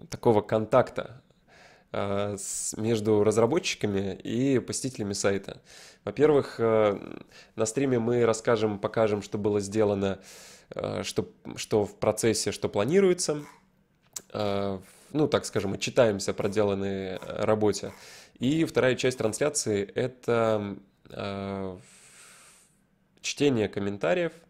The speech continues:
ваших с идеями, с замечаниями по, по багам, с, эм, пожеланиями какими-то и попытка трансформировать, э, собственно, ваши, э, месседжи в конкретные задачи.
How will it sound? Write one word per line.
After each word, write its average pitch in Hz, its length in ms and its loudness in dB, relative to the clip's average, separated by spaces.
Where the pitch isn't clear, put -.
ваших 113 500 -2
с - 120 -8
идеями, 131 460 -4
с - 320 -2
замечаниями 101 540 -4
по, - 80 -10
по - 220 -12
багам, 127 540 -2
с, - 320 -6
эм, 95 560 -4
пожеланиями 123 560 0
какими-то 113 560 -4
и 139 340 -6
попытка 147 580 -2
трансформировать, 117 1000 0
э, - 160 -14
собственно, - 460 -6
ваши, 95 640 -4
э, 95 220 -4
месседжи 98 600 -2
в 113 280 0
конкретные 123 560 -2
задачи. 107 480 2